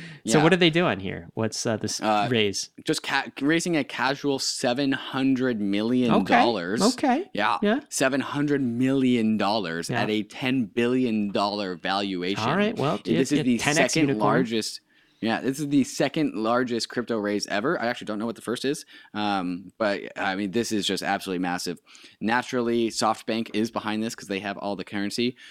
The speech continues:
Speaker 2: um, in the
Speaker 1: <laughs>
Speaker 2: world. Uh, <laughs> and so, yeah,
Speaker 1: <sighs>
Speaker 2: congratulations to, to Barry Silbert. Uh, this is, uh, absolutely massive raise.
Speaker 1: Weird headline, though, I think. I don't know
Speaker 2: A
Speaker 1: who
Speaker 2: very
Speaker 1: gave them
Speaker 2: weird
Speaker 1: this
Speaker 2: headline.
Speaker 1: moniker. Uh, D C G wants to be crypto's Standard Oil.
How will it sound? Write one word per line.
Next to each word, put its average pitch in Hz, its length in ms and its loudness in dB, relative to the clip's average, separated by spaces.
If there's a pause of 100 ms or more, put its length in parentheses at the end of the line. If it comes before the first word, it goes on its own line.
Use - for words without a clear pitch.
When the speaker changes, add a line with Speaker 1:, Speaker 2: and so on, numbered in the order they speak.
(160)
Speaker 2:
um, 90 320 -2 (200)
in 98 120 0
the 90 80 -2
Speaker 1:
<laughs> 95 60 0
Speaker 2:
world. 147 200 0 (100)
Uh, 95 380 0
<laughs> - 80 -8
and 143 220 0
so, 110 280 0 (320)
yeah, 170 300 0
Speaker 1:
<sighs> 156 40 -6
Speaker 2:
congratulations 151 640 2
to, 135 200 2
to 113 120 -4
Barry 127 220 2
Silbert. 131 480 0
Uh, 95 280 0 (500)
this 107 180 -2
is, 104 340 0
uh, 95 220 0
absolutely 101 540 0
massive 90 380 -2
raise. 58 280 -10 (220)
Speaker 1:
Weird 156 260 4
headline, 98 380 0
though, 87 180 0
I 92 120 2
think. 92 380 -8
I 120 100 4
don't 143 120 4
know 131 140 4
Speaker 2:
A - 20 4
Speaker 1:
who 117 60 2
Speaker 2:
very 117 120 4
Speaker 1:
gave 104 140 6
them 107 140 4
Speaker 2:
weird 104 80 0
Speaker 1:
this 104 100 0
Speaker 2:
headline. 87 140 -2
Speaker 1:
moniker. 104 300 0 (200)
Uh, 110 380 4
D 160 100 2
C 160 160 2
G 139 160 2
wants 127 280 0
to 123 60 0
be 117 180 4
crypto's 117 440 -2
Standard 107 540 0
Oil. 92 400 -2